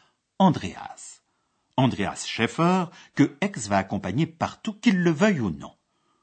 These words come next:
Cela va entraîner des situations bizarres, car Ex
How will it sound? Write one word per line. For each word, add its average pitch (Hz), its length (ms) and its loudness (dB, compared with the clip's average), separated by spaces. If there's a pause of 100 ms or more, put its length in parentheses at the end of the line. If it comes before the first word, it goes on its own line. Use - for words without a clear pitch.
(180)
Cela 90 260 0
va 85 100 -6
entraîner 85 420 -4
des 78 160 -8
situations - 580 -8
bizarres, 80 500 -8 (240)
car 113 220 0 (100)
Ex - 400 -8